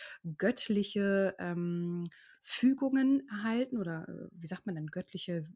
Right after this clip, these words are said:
ja, Visionen und hat sich damit ja sogar auch über den Papst gestellt. Das wäre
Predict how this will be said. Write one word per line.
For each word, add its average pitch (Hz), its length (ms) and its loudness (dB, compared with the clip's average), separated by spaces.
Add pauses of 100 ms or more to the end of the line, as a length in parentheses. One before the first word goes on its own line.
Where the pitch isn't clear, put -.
ja, 196 140 2
Visionen 240 800 4 (400)
und 220 640 4
hat 202 140 -2
sich - 160 -6
damit 208 460 2
ja 165 120 -2
sogar 156 360 -4
auch 160 260 -4
über 156 120 -4
den 143 200 -8
Papst - 540 -8
gestellt. 135 440 -10
Das - 220 -10
wäre 160 380 -4